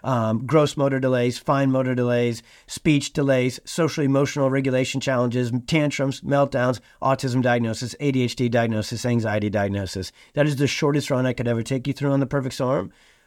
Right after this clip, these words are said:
But where does it all begin? What was the original primary trigger? This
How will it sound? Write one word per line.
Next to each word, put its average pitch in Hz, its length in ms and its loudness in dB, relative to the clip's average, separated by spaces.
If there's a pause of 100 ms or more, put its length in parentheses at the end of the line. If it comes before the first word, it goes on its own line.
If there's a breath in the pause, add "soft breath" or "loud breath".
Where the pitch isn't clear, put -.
(160 soft breath)
But 117 80 -2
where 131 260 0
does 151 180 0
it 139 120 4
all 123 220 0
begin? 104 520 -4 (380)
What 135 580 -2 (180)
was 113 200 -4
the 131 180 2
original 147 800 0 (300)
primary 127 760 -2
trigger? 95 480 -6 (600)
This 180 480 0